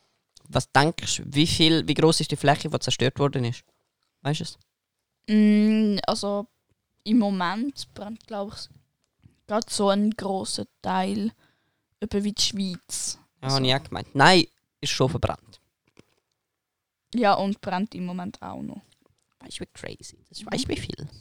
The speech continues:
Speaker 2: Ja, schon. Und, äh, es ist so, Experten denken, nach dem Waldbrand dort, also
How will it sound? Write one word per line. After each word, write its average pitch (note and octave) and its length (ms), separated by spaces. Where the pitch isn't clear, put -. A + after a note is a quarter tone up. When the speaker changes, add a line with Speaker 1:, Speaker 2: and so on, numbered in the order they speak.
Speaker 2:
Ja, G3 240
schon. G3 300
Und, G3+ 480
äh, F#3 500
es F#3 180
ist - 220
so, F#3+ 200
Experten - 640
denken, F3+ 300
nach G#3 480
dem F#3+ 440
Waldbrand F#3+ 1080
dort, G3 440
also G3 400